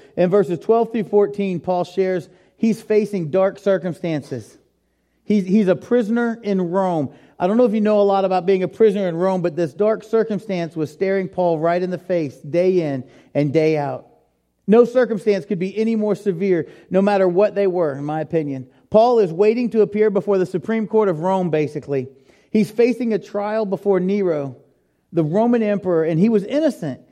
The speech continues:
He had done nothing that should cause his arrest and imprisonment. Yet here he is,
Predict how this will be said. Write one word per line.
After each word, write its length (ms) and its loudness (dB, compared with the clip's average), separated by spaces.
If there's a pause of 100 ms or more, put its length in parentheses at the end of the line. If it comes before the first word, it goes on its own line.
(160)
He 80 0
had 100 2
done 280 4
nothing 600 0
that 120 -6
should 140 -8
cause 260 0
his 120 0
arrest 380 0
and 100 0
imprisonment. 600 -2 (320)
Yet 200 0
here 260 2
he 180 2
is, 360 -6